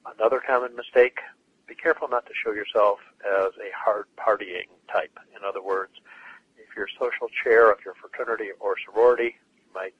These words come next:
carefully, uh, you might look to leave that off. Don't include an objective or references provided upon request. Both are implied here.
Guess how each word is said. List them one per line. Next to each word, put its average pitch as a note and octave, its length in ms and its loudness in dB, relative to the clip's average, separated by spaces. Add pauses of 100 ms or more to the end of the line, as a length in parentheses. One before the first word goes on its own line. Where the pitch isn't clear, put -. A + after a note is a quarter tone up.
(200)
carefully, G2+ 680 -4
uh, F#2+ 240 -2
you G#2+ 120 -16
might A#2+ 240 -2
look - 200 -8
to G#2 140 -10 (100)
leave G#2 200 -14
that F#2 180 -4
off. F2+ 260 -4 (1040)
Don't C3+ 300 -2
include C#3 680 0
an A2 120 -6
objective D3 580 2 (120)
or F#2+ 340 -2 (140)
references G#2+ 800 0
provided G#2 440 2
upon G2 360 -6
request. - 460 0 (800)
Both A2 260 4
are G#2 120 0
implied F2+ 600 -6
here. - 260 -14